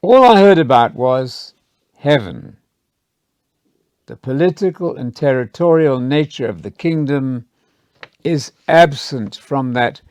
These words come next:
heaven so-called gospel. The question is, how far can one misdefine the kingdom of God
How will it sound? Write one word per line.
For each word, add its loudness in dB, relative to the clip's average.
heaven 0
so-called -6
gospel. -16
The -20
question -6
is, -4
how 0
far 0
can -6
one -2
misdefine -2
the -2
kingdom -4
of -6
God -2